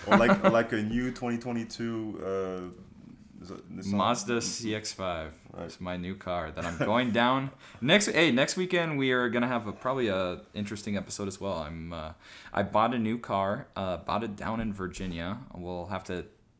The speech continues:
Speaker 2: talk about why that's the case some other time. But, um, next weekend I gotta go get my car.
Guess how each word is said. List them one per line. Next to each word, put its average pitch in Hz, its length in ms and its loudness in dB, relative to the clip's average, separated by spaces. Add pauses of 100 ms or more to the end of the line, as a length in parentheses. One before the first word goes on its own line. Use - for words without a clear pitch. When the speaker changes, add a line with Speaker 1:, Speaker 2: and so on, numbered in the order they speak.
(160)
Speaker 2:
talk 98 240 -6
about 90 240 -4
why 87 180 -4
that's 87 320 -6
the - 80 -10
case 76 260 -10
some 85 200 -8
other 80 160 -10
time. 82 460 -12 (100)
But, 76 340 -8 (580)
um, 82 360 -6
next 104 200 -4
weekend 107 180 -2
I 101 40 2
gotta 101 140 2
go 92 160 -2 (220)
get 98 120 -2
my 92 120 -4
car. 80 420 -10